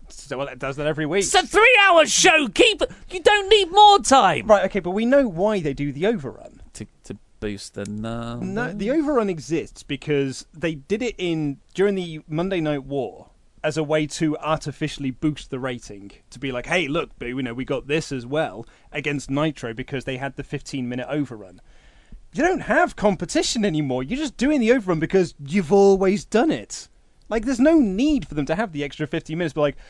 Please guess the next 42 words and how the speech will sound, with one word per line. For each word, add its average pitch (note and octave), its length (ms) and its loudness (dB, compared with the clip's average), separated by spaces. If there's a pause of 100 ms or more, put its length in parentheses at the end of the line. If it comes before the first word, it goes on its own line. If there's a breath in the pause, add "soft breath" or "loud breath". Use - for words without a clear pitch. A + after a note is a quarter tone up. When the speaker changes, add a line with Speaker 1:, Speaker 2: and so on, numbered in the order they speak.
(200 soft breath)
Speaker 1:
"Well, G#3+ 240 8
I F3+ 60 -4
mean, F3+ 160 0
we've E3 140 0
done F#3+ 160 2
the F3 100 0
extra G3 240 -6
fifteen F#3 300 -6
minutes F3 160 -6
for D3+ 80 -6
twenty F#3 460 -2
years. E3 340 -2
We A2 180 -14
may C#3 200 -2
as D#3+ 100 -4
well E3+ 120 2
just F3 200 -8
keep - 260 -10
doing F#3+ 280 -2
'em." E3 140 -4 (300)
Speaker 2:
Yeah, F2+ 220 -10 (220)
yeah, F2 120 -16
we F2+ 140 -18
really A2 260 -8
should F2 300 -16
cut - 280 -12
that F2+ 160 -12
off. - 260 -12
If A#2+ 100 -18
you've A#2 140 -10
got E3+ 180 -2
three C#3 260 -8
hours, A2 260 -6
that's - 200 -16
more A2 180 -8
than F#2+ 120 -14
enough. F2 360 -18 (320 loud breath)
But A3+ 180 0
Kurt C#4 200 6
Angle A3+ 540 2
opened D3+ 580 -2
Raw, D3+ 340 4